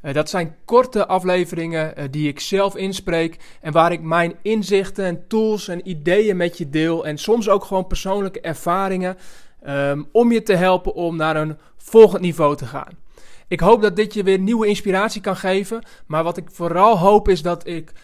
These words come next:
hiermee weer kan zorgen dat je nieuwe besluiten kan nemen en nieuwe acties onderneemt om dingen te veranderen. Want we leven in een wereld waarin er ontzettend veel informatie op je afkomt,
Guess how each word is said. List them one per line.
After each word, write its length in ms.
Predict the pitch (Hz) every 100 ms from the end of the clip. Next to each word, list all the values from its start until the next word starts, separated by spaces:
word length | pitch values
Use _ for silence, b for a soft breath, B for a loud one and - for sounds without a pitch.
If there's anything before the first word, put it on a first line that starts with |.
| b
hiermee 500 | - 147 208 220 202
weer 140 | 185 185
kan 160 | 175
zorgen 340 | 151 165 170 165
dat 180 | 151 143
je 160 | 143
nieuwe 320 | 139 180 233
besluiten 480 | 190 - 175 175 180
kan 140 | 180 165
nemen 420 | 160 165 165 -
en 160 | 151
nieuwe 280 | 156 196 175 -
acties 380 | 208 214 - 180
onderneemt 540 | 180 170 160 156 156 b b b b
om 140 | 185 185
dingen 220 | 170 156
te 100 | 156
veranderen. 480 | 156 143 147 - - b b b
Want 300 | 143 156 156 - -
we 120 | 156
leven 420 | 165 214 214 220
in 120 | 196
een 80 | 190
wereld 360 | 180 185 180 151
waarin 340 | 156 160 156
er 180 | 156 - -
ontzettend 520 | 202 190 202 185 175
veel 400 | 185 175 175 -
informatie 640 | 185 208 185 165 175 - 170
op 80 |
je 80 | 160
afkomt, 540 | 156 156 - 156 156